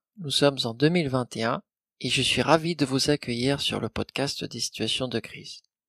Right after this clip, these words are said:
De quoi s'agit-il ? Situation de crise, le podcast, c'est un rendez-vous hebdomadaire sur le thème des crises, de toutes les crises, rien que des crises,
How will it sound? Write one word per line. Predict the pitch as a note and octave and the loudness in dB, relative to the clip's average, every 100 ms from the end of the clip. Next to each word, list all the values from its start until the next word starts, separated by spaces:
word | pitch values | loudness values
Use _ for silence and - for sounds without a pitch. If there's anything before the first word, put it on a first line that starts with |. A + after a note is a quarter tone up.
| _ _ _ _ _ _ _ - | _ _ _ _ _ _ _ 4
De | C#3+ | 6
quoi | F#3 F3+ | 8 6
s'agit-il ? | D#3+ C3 B2 - G2+ - _ _ _ _ _ _ _ _ _ _ | 4 0 -2 -10 -10 -14 _ _ _ _ _ _ _ _ _ _
Situation | - D3 - E3+ A3 | -8 -2 4 4 4
de | G#3 C#3+ | 2 0
crise, | - C#3+ F3 E3 - | 0 -2 -2 -6 -10
le | - | -10
podcast, | - A2 - D3 F3 - - - _ | -4 -4 0 0 0 -2 -8 -20 _
c'est | - D3+ - | -10 -2 6
un | E3 | 6
rendez-vous | F#3 G3 E3+ D#3+ D#3 - | 6 4 2 2 0 2
hebdomadaire | F#3+ - C#3+ A#2+ A#2+ B2+ C3+ | 4 4 4 2 2 0 0
sur | - B2 | -4 -4
le | A#2 | -4
thème | - C#3+ | -2 -4
des | B2 - | -4 -10
crises, | - D3 D#3+ D#3+ - _ _ - | -6 -2 -2 -2 -8 _ _ -14
de | - | -2
toutes | - - | 0 0
les | C#3+ | -2
crises, | - - B2+ C3+ - _ _ | -8 -6 -6 -6 -10 _ _
rien | - C#3 | 0 0
que | C#3 | -2
des | B2 | -6
crises, | - C#3 C#3 C#3 | -2 0 0 -4